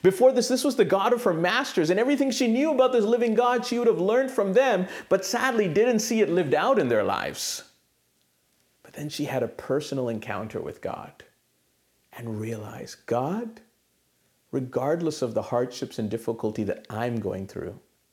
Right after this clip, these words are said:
God, you are seeing me. And now I see you as the one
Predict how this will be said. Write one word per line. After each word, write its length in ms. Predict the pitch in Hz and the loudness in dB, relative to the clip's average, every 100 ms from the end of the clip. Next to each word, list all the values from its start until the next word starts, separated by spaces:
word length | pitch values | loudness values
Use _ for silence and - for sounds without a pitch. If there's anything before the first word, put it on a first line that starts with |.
| _ _ _ _ _ | _ _ _ _ _
God, 340 | - 110 110 113 | -14 -12 -10 -4
you 340 | 127 170 165 | -2 0 0
are 360 | 110 110 160 214 - _ _ _ | 0 0 0 -4 -14 _ _ _
seeing 520 | - - 120 104 98 | -16 -8 -4 -2 -2
me. 320 | 95 95 110 131 _ - - | -4 -6 -12 -20 _ -20 -16
And 240 | - 101 110 | -10 -8 -6
now 480 | 139 165 123 85 - - - - - | -6 -4 -6 -8 -12 -20 -20 -20 -10
I 320 | - 143 147 | -8 -4 -4
see 460 | 143 - - 135 131 | -4 -6 -2 0 0
you 680 | 117 113 143 156 117 95 - _ _ _ _ _ _ _ | -2 0 2 2 2 -2 -8 _ _ _ _ _ _ _
as 200 | - 110 | -14 -8
the 100 | 117 | -6
one 500 | 107 107 107 107 120 | -4 -6 -8 -12 -16